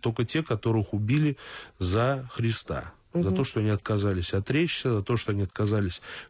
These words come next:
Speaker 1: принести жертву какому-то ложному богу. Таким муч-,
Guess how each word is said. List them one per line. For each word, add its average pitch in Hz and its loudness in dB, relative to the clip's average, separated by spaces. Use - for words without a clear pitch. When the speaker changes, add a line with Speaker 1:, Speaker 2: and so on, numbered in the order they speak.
Speaker 1:
принести 110 2
жертву 98 0
какому-то 92 -2
ложному 92 2
богу. 165 2
Таким 127 0
муч-, 87 -4